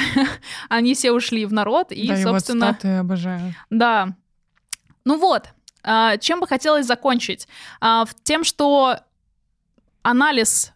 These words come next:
Speaker 1: романа Булгакова, он огромный, и мы там не успели сегодня поговорить о, как-то подробнее о «Мастере и Маргарите», о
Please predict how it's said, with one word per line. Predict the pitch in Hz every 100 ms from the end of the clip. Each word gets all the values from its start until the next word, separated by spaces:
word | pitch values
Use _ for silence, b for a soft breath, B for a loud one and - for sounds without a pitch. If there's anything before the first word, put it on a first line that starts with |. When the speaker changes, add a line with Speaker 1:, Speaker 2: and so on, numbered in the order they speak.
| -
Speaker 1:
романа | 226 240 277 254
Булгакова, | 214 240 226 277 392 330 240 185
он | 233 254 226 - - 226
огромный, | 214 247 320 330 214 - - B B
и | - 233 240 226
мы | 247 285
там | 247 233 226
не |
успели | 262 - 285 240
сегодня | - 220 220
поговорить | 226 220 214 226 220 208
о, | 185 185 -
как-то | 190 -
подробнее | - 214 233 208
о | 196
«Мастере | 226 - 233
и |
Маргарите», | 226 202 196 226 - 233 226 B B B
о | - 214 214 208